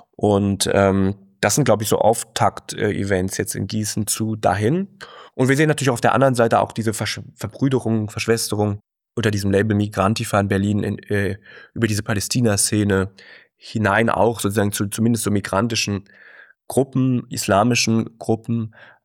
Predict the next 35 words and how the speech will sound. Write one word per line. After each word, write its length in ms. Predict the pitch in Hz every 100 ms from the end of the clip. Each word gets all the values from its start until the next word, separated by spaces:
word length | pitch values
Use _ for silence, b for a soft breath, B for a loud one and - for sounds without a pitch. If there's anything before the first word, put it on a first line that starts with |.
| -
äh, 260 | 101 95 95
die, 220 | 104 104
glaub 200 | 90 92
ich, 140 | 98
auch 240 | - 80 -
da 200 | 92 92
zu 140 | -
einer 120 | 92
weiteren 340 | 92 95 - 95
Radikalisierung 800 | 95 95 - 95 98 101 98 92
führen 260 | 110 110
wird. 180 | 104 107 B B B B B
Also 200 | - 101
ja, 240 | 101 110 95
ich 120 | -
denke, 240 | 107 107
die, 240 | 101 101 95
ähm, 640 | 98 95 95 98 101 _ _ -
die 80 | 101
linke 300 | 98 110 104
Szene, 540 | - 104 101 101 101 b b b _
live 480 | 95 95 104 104 -
kann 140 | - 95
man 80 |
da 100 | 92
zuschauen, 460 | - 104 - 95 95
wie 80 | 98
die 120 | 101
sich 180 | 95 -
jetzt 180 | - 98
radikalisiert 560 | 95 - - 95 98
und 80 | 101
sich 160 | 104 -
immer 220 | 104 95
mehr 500 | 98 98 95 -